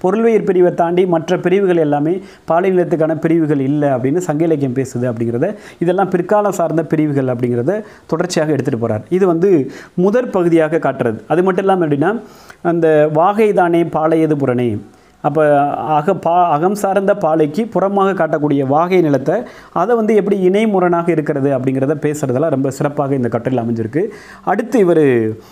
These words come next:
ம், ரெண்டாம் பகுதி, ரெண்டாம் பகுதி ஒரு சிறப்பான பகுதி. என்ன அப்படின்னா, சங்க இலக்கியத்துல பாலை நிலமும் அதனுடைய வாழ்க்கை முறையும் எப்படி அடையாளப்படுத்தப்படுதுன்னு ஒரு நூத்தி மூணு பாடல்கள்ல சான்று கொடுக்குறாரு.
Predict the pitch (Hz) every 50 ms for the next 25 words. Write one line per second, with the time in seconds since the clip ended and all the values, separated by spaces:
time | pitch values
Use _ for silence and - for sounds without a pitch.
0 | - - _ - 147 147 147 147 147 151 180 214 233 247 254 240 185 185 156 139
1 | 123 120 123 - - 170 170 185 233 233 202 190 180 180 190 175 165 160 - 190
2 | 202 202 202 202 190 185 175 151 135 131 120 127 127 143 143 160 190 190 160 147
3 | 139 127 135 160 190 220 214 - - - - - - - - - _ - - 208
4 | 214 240 277 320 302 240 208 185 190 180 151 180 170 180 220 240 254 - - -
5 | - - _ _ - 185 190 208 226 247 247 233 220 196 175 165 170 180 190 180
6 | 180 202 247 247 - 156 156 165 160 160 156 147 143 165 202 233 208 226 208 190
7 | 175 156 147 160 160 160 143 135 156 170 170 143 135 147 165 175 160 143 139 127
8 | 131 123 120 117 120 151 180 170 147 139 156 185 233 285 320 294 - 220 180 165
9 | 151 151 - 139 156 147 160 185 175 156 139 131 127 147 175 170 156 127 120 -
10 | - 147 156 175 160 151 139 123 117 110 113 110 101 98